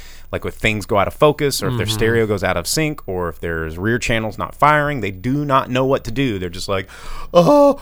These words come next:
Speaker 1: we're sorry,
Speaker 2: Yeah,
Speaker 1: sir."
Speaker 2: if the, if the masking is off or something, yeah.
Speaker 1: "Everything
Speaker 2: It
Speaker 1: looks fine to me,"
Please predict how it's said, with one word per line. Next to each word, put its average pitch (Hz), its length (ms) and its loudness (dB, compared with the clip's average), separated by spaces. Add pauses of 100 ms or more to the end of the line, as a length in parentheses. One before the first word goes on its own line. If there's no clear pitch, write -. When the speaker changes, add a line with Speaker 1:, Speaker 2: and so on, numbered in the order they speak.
(120)
Speaker 1:
we're 392 160 12
sorry, 349 440 8
Speaker 2:
Yeah, 277 320 4
Speaker 1:
sir." 320 80 6
Speaker 2:
if 320 80 6
the, 302 80 4
if - 80 -10
the 135 100 2
masking 127 600 -2
is 123 140 -4
off 120 380 -2
or 117 80 -10
something, 113 500 -2
yeah. 104 220 -6 (360)
Speaker 1:
"Everything 311 640 6
Speaker 2:
It 320 40 4
Speaker 1:
looks 330 200 2
fine 311 440 4
to 302 120 -2
me," 311 460 4